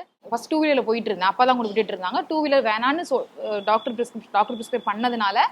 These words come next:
"நீ கொஞ்சம் சேஃப், ஒரு டூ மந்த்ஸ் மட்டும் கொஞ்சம் சேஃபா இருங்கன்னு" சொன்னாங்க. எப்பவுமே எல்லாரும் சொல்ற ஒரு இதுதானே ஸ்டார்டிங் டைம்ல. So, அப்படி சொல்றாங்க. அப்போ obviously கார் இருக்கு.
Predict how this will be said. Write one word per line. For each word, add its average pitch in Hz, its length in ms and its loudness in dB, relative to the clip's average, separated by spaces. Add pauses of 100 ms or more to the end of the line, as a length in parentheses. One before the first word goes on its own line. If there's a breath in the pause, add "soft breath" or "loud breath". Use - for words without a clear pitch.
(340 soft breath)
"நீ 311 60 -2
கொஞ்சம் 302 180 0
சேஃப், 294 160 6
ஒரு 262 140 4
டூ 349 140 2
மந்த்ஸ் 330 200 -2
மட்டும் 294 180 -4
கொஞ்சம் - 80 -4
சேஃபா 254 220 4
இருங்கன்னு" 214 340 0
சொன்னாங்க. 196 260 -2
எப்பவுமே 233 220 -2
எல்லாரும் 285 260 2
சொல்ற 277 260 2
ஒரு 233 340 4 (140)
இதுதானே 202 440 -6 (460 soft breath)
ஸ்டார்டிங் 240 360 4
டைம்ல. 214 260 -4
So, 349 180 2
அப்படி 262 200 0
சொல்றாங்க. 240 380 2
அப்போ 339 340 6
obviously 285 260 -4
கார் 247 260 8
இருக்கு. 190 260 -6